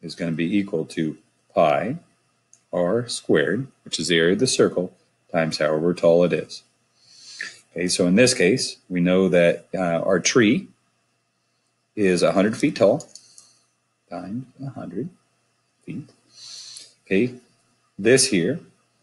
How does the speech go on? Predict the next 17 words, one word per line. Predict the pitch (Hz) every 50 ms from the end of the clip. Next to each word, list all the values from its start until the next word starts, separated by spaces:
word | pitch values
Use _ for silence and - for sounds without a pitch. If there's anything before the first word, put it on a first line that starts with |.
| _ -
is, | 107 101 -
pl-, | - - 104 82 - _
right, | 107 107 113 - -
because | - 90 98 90 87
I | 90 87
have | 101 101 95 90
this | 98 101 -
guy | - 104 95
right | 92 92 98 98 95 92
here | 98 95 92
already | 92 90 90 90 92 98
in | 113 127
feet, | - - 76 69 71 - _ _ _ _ _ _ _ _ _ _ _ _ _ _ _ _
right? | 90 90 101 - -
So | - - 85 80 - - _ _ _ _ _ _ _ _ _ _ _ _ _ _
point | _ 110 98 95 92 110 156 - - _ _ _ _ _ _ _ _ _ _ _ _ _ _ _ _ _ _ _ _ _ _ _ _ _ -
zero | 87 90 90 98 98 98 101 101 104 104 107 104